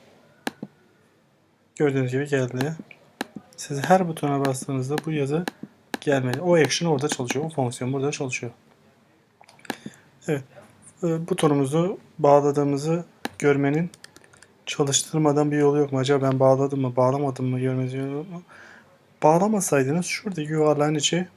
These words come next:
boş olurdu arkadaşlar. Bu text field'larda da öyle. Bağlamamış olsaydınız, yani siz bunu kodla yazıyor olabilirdiniz. Şunu aynısını kodla yazardınız. Görsellikle ilişkilendirmemiş olabilirdiniz. Şuradaki yuvarlağın içi boş oluyordu.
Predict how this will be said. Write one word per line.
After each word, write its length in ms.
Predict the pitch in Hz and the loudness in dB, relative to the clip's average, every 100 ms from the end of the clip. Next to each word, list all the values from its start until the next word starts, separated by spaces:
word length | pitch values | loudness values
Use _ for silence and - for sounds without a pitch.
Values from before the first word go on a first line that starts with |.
| - | -10
boş 400 | 147 135 139 127 | -4 2 2 2
olurdu 300 | 131 123 127 | -2 -2 -4
arkadaşlar. 720 | 123 - 139 131 147 131 - - - - - - | -8 -8 -12 -10 -10 -10 -10 -14 -20 -20 -18 -8
Bu 40 | |
text 240 | - 165 | -2 0
field'larda 580 | - 160 160 156 139 143 | 0 0 0 2 2 2
da 40 | 131 | 0
öyle. 300 | 123 151 196 - - _ _ - | -2 -4 -6 -10 -20 _ _ 2
Bağlamamış 560 | 156 165 165 139 131 | 4 4 2 2 0
olsaydınız, 400 | 135 127 131 127 | -2 -2 -2 -2
yani 120 | 139 139 | 0 0
siz 160 | 139 | 0
bunu 180 | 139 143 | 0 0
kodla 320 | - 156 147 | 0 2 4
yazıyor 280 | 139 135 147 | 4 6 4
olabilirdiniz. 480 | 139 151 165 123 117 | 6 4 0 -2 -4
Şunu 400 | - 170 147 175 - | -2 0 0 -2 0
aynısını 380 | 165 131 127 | 0 0 -2
kodla 240 | 127 151 165 | -2 -2 2
yazardınız. 600 | 147 170 165 160 175 - - - - - | 4 4 4 2 -2 -4 -18 -20 -18 -6
Görsellikle 540 | - 147 156 151 165 | 2 4 6 4 2
ilişkilendirmemiş 800 | 151 143 - 151 151 151 147 147 | 0 0 2 2 2 2 0 2
olabilirdiniz. 640 | 147 143 135 131 127 156 - - - | 2 2 0 -2 0 -2 -6 -16 -14
Şuradaki 440 | - - 175 143 | -8 -2 0 2
yuvarlağın 380 | 147 143 139 147 | 6 6 6 4
içi 260 | 139 175 143 | 2 0 4
boş 220 | 143 - | 4 2
oluyordu. 380 | 120 123 120 | -2 -4 -6